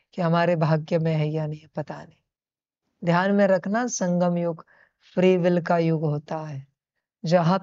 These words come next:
तुम्हें रचना है सब। सच्ची दिल वाले बनो और रचते जाओ। इतनी बड़ी चाबी है भाग्य की,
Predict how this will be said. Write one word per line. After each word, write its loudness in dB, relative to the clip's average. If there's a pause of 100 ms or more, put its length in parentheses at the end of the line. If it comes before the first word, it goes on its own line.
तुम्हें 2
रचना 0
है 0
सब। -8 (2750)
सच्ची -4
दिल 0
वाले 4
बनो 0 (1000)
और 0
रचते -2
जाओ। -16 (1800)
इतनी -2
बड़ी 2
चाबी -2
है 2
भाग्य 0
की, -10